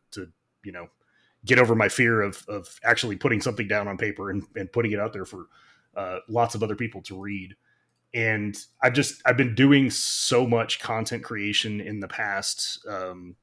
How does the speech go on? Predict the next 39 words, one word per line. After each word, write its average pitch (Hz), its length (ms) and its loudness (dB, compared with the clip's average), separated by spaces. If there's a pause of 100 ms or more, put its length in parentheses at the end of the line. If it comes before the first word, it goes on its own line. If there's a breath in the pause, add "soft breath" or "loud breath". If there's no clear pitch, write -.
(280)
year 113 260 2
or 101 100 -4
two, 98 240 -8
specifically 107 580 -6
with, 95 220 -14
like, 90 160 -14 (200)
the 95 180 -10
V 104 160 -6
M 101 60 -6
ware 98 100 -4
user 98 180 -4
group 98 220 -12
stuff, 92 320 -10
that 92 240 -12
I've 101 280 -6 (720)
completely 135 540 2
burned 110 300 0
myself 101 420 -6
out, 101 180 -6
I 101 100 -6
think, 110 220 -10
on 98 160 -8
doing, 98 440 -8 (580)
uh, 95 500 -4
at 131 140 2
least 156 200 8
doing 165 200 8
virtual 113 400 0
presentations. 90 800 -10
I, 110 180 0
I, 107 220 0
for 117 220 -6
the 107 60 -2
love 110 200 0
of 101 60 -14
God, 101 300 0
do 98 80 -4
not 101 220 -4
wanna 98 280 -6